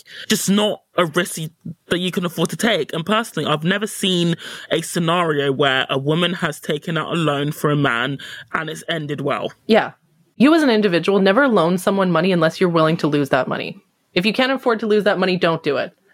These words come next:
Speaker 2: It's like, where do you, <laughs> yeah, I've never heard, like you said, I've never heard of a situation where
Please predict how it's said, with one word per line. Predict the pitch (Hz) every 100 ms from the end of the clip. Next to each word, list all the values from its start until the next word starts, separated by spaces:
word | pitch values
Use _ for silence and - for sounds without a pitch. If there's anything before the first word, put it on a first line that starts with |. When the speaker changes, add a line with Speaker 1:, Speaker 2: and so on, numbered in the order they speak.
| _ _ _ -
Speaker 2:
It's | -
like, | 226 202
where | 196 233
do | 262
you, | 226 208 - -
<laughs> | - 330 -
yeah, | 247 254
I've | 247
never | 339 392
heard, | 294 214
like | 254
you | 262
said, | 220 190
I've | 190
never | 220 262
heard | 285
of | 262
a | 254
situation | 220 202 208 175 180 196
where | 180 165 160 160